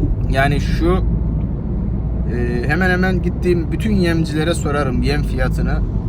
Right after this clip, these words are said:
Buradan daha uygununu ben bulamadım yani. Gerçek öyle. Sağ olsun. Ben de bırakmıyorum burayı. Zaten hemen şurası. Bizim çiftlik şu üstte işte. Hemen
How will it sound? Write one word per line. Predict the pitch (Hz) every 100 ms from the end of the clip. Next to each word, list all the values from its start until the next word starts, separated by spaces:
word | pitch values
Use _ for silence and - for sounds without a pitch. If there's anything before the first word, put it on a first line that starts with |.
| - - - - - - - - - - - - - - - -
Buradan | 156 175 175
daha | 165 180
uygununu | 175 160 156 160 175
ben | 156 160 -
bulamadım | 131 135 127 117 110 -
yani. | - - -
Gerçek | 127 - - -
öyle. | - - - - -
Sağ | - 127 -
olsun. | - - - - - - - - - - - - - - - - - - -
Ben | 143 131
de | 143
bırakmıyorum | 143 139 - 120 117 117
burayı. | - - - - - - - - -
Zaten | 156 127 135
hemen | 139 139
şurası. | - 143 120 - - - - - - - - - - - - - - - - - - - - - - - -
Bizim | -
çiftlik | - - - 170
şu | 160
üstte | 151 147 - -
işte. | - - 190 185 165 -
Hemen | 160 160